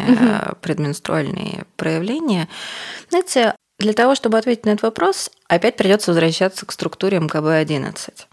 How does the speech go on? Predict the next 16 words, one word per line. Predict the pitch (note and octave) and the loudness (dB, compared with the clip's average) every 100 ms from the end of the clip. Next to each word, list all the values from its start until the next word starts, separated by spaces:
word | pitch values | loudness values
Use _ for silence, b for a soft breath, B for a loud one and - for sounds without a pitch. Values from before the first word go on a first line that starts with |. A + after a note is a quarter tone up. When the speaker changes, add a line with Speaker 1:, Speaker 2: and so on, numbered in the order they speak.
| _ | _
Speaker 1:
Мгм. | G#3+ A#3 G4+ A4+ - - | 2 4 2 -2 -12 -2
Speaker 2:
Она | E3 E3+ G#3 C#4+ C#4 F#3+ | 2 2 2 2 0 0
хороша | - G3+ A3 - - G#3 D3+ | 0 0 0 0 0 2 0
тем, | - - E4 E4 | -2 -2 0 0
что | - F#3 | -2 -2
позволяет | F3+ F3+ F#3 F#3 A3 A3+ F#3+ E3+ - | 0 -2 0 0 4 4 4 0 -6
классифицировать | - F3+ F3+ - F#3+ D4+ D4 G3+ E3+ | -2 -2 0 -4 -2 0 0 0 0
не | F3+ | -2
только | F3+ G3 - | 0 -2 -4
конкретно | - E3+ E3+ - F3 F3 | -6 -4 -2 -4 -2 -2
болезни, | D#3+ E3+ G#3 D#4 A#3 E3 - - | 0 2 2 0 0 -2 -4 -4
но | G#3 | -2
и | B3 | 0
некоторые | F3+ F3+ - F3 | -2 -4 -6 -4
нарушения. | F3 F3+ - - - - - _ | -2 -2 -4 -4 -8 -10 -14 _
А, | E3+ E3 D#3+ D#3 D#3 D#3 | 0 2 4 2 0 -2